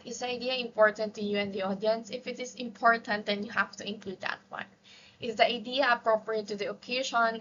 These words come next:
and, of course, the audience? Appropriateness, sense of appropriateness. You have to check, okay? Interest. Is the idea interesting to you and the audience? Availability of material. Do you have enough materials for developing your speech?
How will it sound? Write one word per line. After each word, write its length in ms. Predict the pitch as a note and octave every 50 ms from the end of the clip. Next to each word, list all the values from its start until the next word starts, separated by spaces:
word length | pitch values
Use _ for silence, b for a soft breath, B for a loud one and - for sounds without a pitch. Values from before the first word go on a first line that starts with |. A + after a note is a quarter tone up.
| - -
and, 340 | G#3 G#3 G3+ G3 G3+ -
of 140 | - - -
course, 280 | - G#3+ G#3 G#3 G#3 -
the 180 | - G3 G3+
audience? 760 | - G3+ G3 F#3+ G3 G#3+ A3 A#3+ C#4 D#4 E4 - - - - _ _ _ _ _ _ _ _ -
Appropriateness, 680 | - - - A#3+ A#3+ A#3 A3+ G#3+ G#3 - G#3 G3 G3 -
sense 240 | - A3 A3+ A3+ A#3
of 120 | G#3+ G#3
appropriateness. 1040 | G#3+ G#3 - G#3 G3+ G3+ - G#3 G3 G3 - _ - - G3+ - - - - - - b b b b b b
You 80 | A3
have 180 | A3 G#3+ G#3+ G#3+
to 100 | G#3+ G#3+
check, 320 | - - G#3 E3 E3+ - _ _ _ _ _ _
okay? 240 | - C4 C#4+ D4+ D4+ _ _ _ _ _ _ _ _ _ _ _ _ _ _ _ _ _ _ _ _ _ _ _ _ _ -
Interest. 600 | B3+ C#4 D#4+ C#4 B3 G#3+ F#3 F3+ - - - A3+
Is 120 | A#3 A3+
the 80 | A#3+ -
idea 360 | B3 B3+ A#3+ B3 C4 C#4+ D4 C#4+
interesting 580 | C#4 C#4+ C#4 B3 B3 B3 - - B3+ B3 B3 A#3+
to 80 | C4
you 200 | A#3 A3+ A3+ A3+
and 200 | A3+ A3+ A3 G3+
the 120 | G#3 G3+ -
audience? 760 | - G#3 G3+ G3+ A3 A#3 B3+ C#4 D4+ E4 F4 - - - - _ _ -
Availability 760 | - A3 G#3+ A3+ A3+ A3+ A3+ A3 G#3 A3 A3 A3 G#3+ G#3+ A3+ G#3+
of 120 | G#3+ G#3
material. 460 | G#3 G#3 G3 G3 G#3+ A3+ A#3+ B3 B3+ B3
Do 140 | A#3 A3+
you 80 | G#3 G#3+
have 200 | - A#3 G#3 G3+
enough 300 | G#3 G3+ G3+ G#3 - -
materials 440 | G#3+ G#3 - - G#3 G#3 G#3 G#3 -
for 180 | - G#3+ G#3
developing 560 | G3+ G3+ G3+ G3 G3 G3 G3 G3 - G3 G3 G3
your 160 | - F#3+ -
speech? 560 | - - - - B3+ C#4 C#4+ - - -